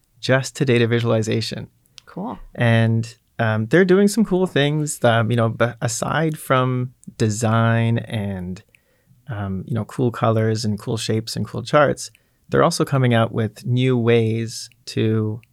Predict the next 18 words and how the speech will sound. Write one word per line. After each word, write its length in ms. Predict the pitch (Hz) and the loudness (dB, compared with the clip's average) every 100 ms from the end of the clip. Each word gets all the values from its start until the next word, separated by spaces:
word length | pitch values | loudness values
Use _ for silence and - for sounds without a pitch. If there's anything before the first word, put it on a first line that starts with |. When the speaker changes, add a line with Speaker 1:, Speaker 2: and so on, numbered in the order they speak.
| - | -6
Speaker 1:
represent 920 | 117 117 117 120 110 107 104 - - _ _ _ - | -2 0 0 -2 0 -2 -2 -8 -20 _ _ _ -4
data, 340 | 110 104 87 - _ _ _ _ - | -2 -2 -4 -10 _ _ _ _ -6
which 140 | 151 | -4
is 80 | 170 | 0
kind 160 | 175 180 | 4 4
of 40 | |
exciting. 400 | 175 - 127 101 | 2 2 2 2
Like, 180 | 104 117 | -2 -2
you 100 | 127 | -2
know, 120 | 120 | 0
the 140 | 117 131 | 2 2
old 300 | 143 135 - | 2 0 0
bar 240 | 113 120 | 0 0
charts 640 | - 113 110 107 - - _ - | 2 2 2 -2 -10 -12 _ -6
and 500 | 117 110 107 107 107 | 0 2 0 -2 -4
Speaker 2:
Mm-hmm. 200 | 190 196 | -4 -4
Speaker 1:
pie 180 | 190 113 | -4 -4
charts, 540 | 110 113 107 - - | -2 0 0 -4 -12